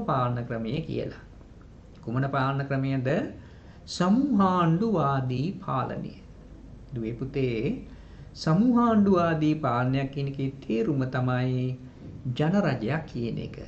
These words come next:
ජනරජයක්. ඒ කියන්නේ මහජනතාවගේ ඡන්ද බලය තුලින් පත්වන ආණ්ඩුවක් කියන එක තමයි මේකේ තේරුම. හොඳයි දුවේ පුතේ. දැන් මෙතනදී අපි තවදුරටත් අවධානය යොමු කළ යුතු කරුණක් තියෙනවා.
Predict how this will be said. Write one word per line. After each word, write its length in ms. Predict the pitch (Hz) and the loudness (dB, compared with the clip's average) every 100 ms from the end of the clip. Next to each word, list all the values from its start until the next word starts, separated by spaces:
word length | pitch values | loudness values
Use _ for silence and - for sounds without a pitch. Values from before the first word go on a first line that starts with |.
| - - | -14 -4
ජනරජයක්. 720 | 127 156 151 110 104 - - - | 0 2 0 -2 -6 -10 -12 -12
ඒ 160 | 107 110 | -10 -6
කියන්නේ 280 | 107 147 | -2 -2
මහජනතාවගේ 1120 | 180 120 110 117 117 117 113 117 110 107 170 202 | -2 -2 -4 -4 -6 -4 -4 -4 -4 -2 -2 -2
ඡන්ද 380 | 127 151 196 226 | -2 2 2 2
බලය 280 | 185 143 131 | 2 2 0
තුලින් 360 | 131 117 117 160 | -2 -4 -2 -4
පත්වන 480 | 135 113 - 110 123 185 127 | -4 -6 -6 -4 -4 -4 0
ආණ්ඩුවක් 520 | 147 196 165 143 - | 2 2 4 2 0
කියන 220 | 131 120 | -4 -4
එක 120 | 117 | -6
තමයි 440 | 104 110 110 117 208 - - - - - - | -8 -8 -4 -2 -2 -4 -12 -18 -18 -18 -6
මේකේ 340 | 107 101 - | -4 -2 -2
තේරුම. 340 | 120 101 101 - - - - - - - - - - - - - - | -2 -2 -4 -8 -12 -16 -20 -20 -20 -20 -20 -20 -20 -20 -20 -20 -18
හොඳයි 300 | - 208 247 | -2 2 4
දුවේ 240 | 208 175 143 | 8 8 6
පුතේ. 340 | 127 110 - - - - - - - - - | 2 -2 -4 -8 -14 -14 -16 -18 -20 -20 -8
දැන් 200 | - 233 | 2 4
මෙතනදී 520 | 269 - 254 262 269 311 | 4 4 4 4 4 4
අපි 200 | 214 254 | 2 -2
තවදුරටත් 640 | 208 139 147 196 196 220 208 | 0 2 4 4 4 0 2
අවධානය 460 | 127 131 156 175 175 | 0 4 4 2 0
යොමු 200 | 175 170 | -2 0
කළ 160 | 170 | 2
යුතු 180 | 165 185 | 2 0
කරුණක් 440 | 131 117 123 156 - | -4 -4 -2 -2 -2
තියෙනවා. 640 | 165 165 147 120 104 | 0 0 0 0 0